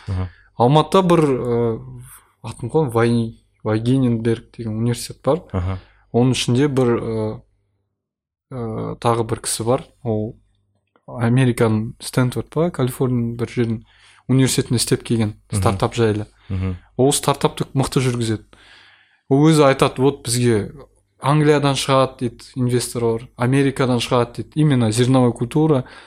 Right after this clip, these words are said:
Speaker 2: промышленный жағынан. Айтады, вот бізге как раз мынандай технология керек дейді. Бірақ ол технологияны, типа, не, істеу үшін патент керек. Патент, типа, сенің атында болу керек.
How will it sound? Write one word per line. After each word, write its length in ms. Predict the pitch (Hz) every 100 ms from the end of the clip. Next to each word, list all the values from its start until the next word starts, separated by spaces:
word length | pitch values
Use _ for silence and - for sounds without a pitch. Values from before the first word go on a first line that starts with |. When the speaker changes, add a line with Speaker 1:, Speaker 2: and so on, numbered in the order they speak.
| _ -
Speaker 2:
промышленный 520 | 120 147 151 143 123
жағынан. 420 | 113 113 110 113 - - - _ _
Айтады, 300 | 113 123 156 147
вот 220 | 147 - -
бізге 420 | 123 127 117 - -
как 180 | -
раз 340 | 139 - - - _ _ _ _ 123
мынандай 200 | 123 113
технология 560 | 135 - 127 123 110
керек 320 | - 120 120 120
дейді. 220 | - - _ _ _ _ _ _ -
Бірақ 140 | 143 143
ол 180 | -
технологияны, 720 | - 135 143 143 135 123 101 - _ _ _ -
типа, 260 | - 117 107 104 110 - - -
не, 440 | 139 113 120 123 - _ _ -
істеу 340 | - 151 143
үшін 260 | 117 190 254 - _ _ _ _ _ _ _ _ _
патент 360 | 139 - 147 123
керек. 280 | 117 107 - _
Патент, 360 | 123 - 180 180
типа, 200 | 156 120
сенің 300 | 160 165 156
атында 240 | 160 139
болу 160 | 120 113
керек. 240 | 104 101